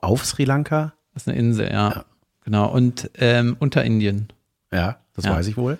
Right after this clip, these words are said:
Speaker 1: Aber, ähm, was gibt es da? So K-, Vögelchen kaufen
Speaker 2: Es gibt
Speaker 1: und die
Speaker 2: in
Speaker 1: freilassen, so das?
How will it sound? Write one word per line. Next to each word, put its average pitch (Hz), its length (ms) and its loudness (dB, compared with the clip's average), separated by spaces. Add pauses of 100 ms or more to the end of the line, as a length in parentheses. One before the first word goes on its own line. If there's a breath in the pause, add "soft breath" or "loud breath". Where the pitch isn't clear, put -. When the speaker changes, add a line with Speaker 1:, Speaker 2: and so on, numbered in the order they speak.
(100)
Speaker 1:
Aber, 98 380 0
ähm, 101 320 0 (720)
was - 100 -6 (220)
gibt 113 160 4
es - 40 -2
da? - 380 2
So 117 160 2
K-, - 200 -8
Vögelchen 151 460 4
kaufen 139 200 6
Speaker 2:
Es - 80 0
gibt 143 100 8
Speaker 1:
und 160 80 6
die 117 120 4
Speaker 2:
in 165 80 8
Speaker 1:
freilassen, 139 520 6
so 101 160 0
das? 139 320 0